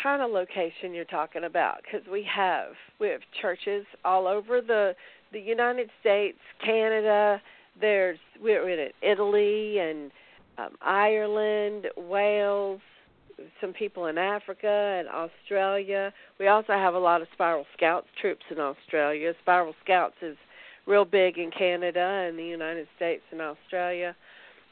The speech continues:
Um, we have Wiccan Seminary students all over the world. We just had somebody sign up from Korea. I was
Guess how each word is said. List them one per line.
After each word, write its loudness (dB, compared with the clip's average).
Um, 0
we -2
have 2
Wiccan 0
Seminary -6
students -6
all 0
over -2
the -8
world. -2
We -10
just -14
had -6
somebody -6
sign -6
up -10
from -16
Korea. -10
I -8
was -12